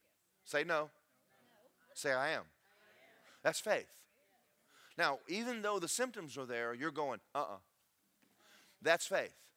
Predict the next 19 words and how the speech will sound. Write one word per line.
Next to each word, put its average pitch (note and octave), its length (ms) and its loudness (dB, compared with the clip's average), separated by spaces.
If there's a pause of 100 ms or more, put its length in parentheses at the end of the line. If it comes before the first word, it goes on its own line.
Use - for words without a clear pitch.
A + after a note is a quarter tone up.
(1120)
Oh, D#3 100 -4
that's G3+ 200 -4
lying. F#3 280 -6 (1800)
No. A#2+ 360 -4
<laughs> - 2750 -20
Do D#3+ 80 2
you F3 180 0
see A3 380 2 (320)
how F3+ 200 2
you E3+ 280 -4
just D#3+ 440 0
made F3+ 320 0
the D3+ 140 -4
adjustment C#3+ 640 -4
into C#3 340 -10
faith? C3+ 440 -6 (1040)
Because C3 440 -4
you're B2 160 -4
fighting F3 680 -2